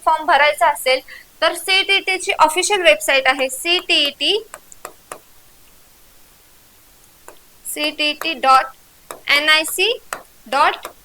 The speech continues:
इन या वेबसाइटवर जाऊन तुम्ही तुमचा जो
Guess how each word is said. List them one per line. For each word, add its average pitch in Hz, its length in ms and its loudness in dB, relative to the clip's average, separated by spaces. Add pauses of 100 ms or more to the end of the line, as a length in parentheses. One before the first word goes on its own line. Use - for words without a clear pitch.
(340)
इन 311 220 2 (500)
या 311 220 6
वेबसाइटवर 311 600 2
जाऊन 262 280 0
तुम्ही 285 440 -6 (560)
तुमचा 294 300 -2
जो 311 260 -4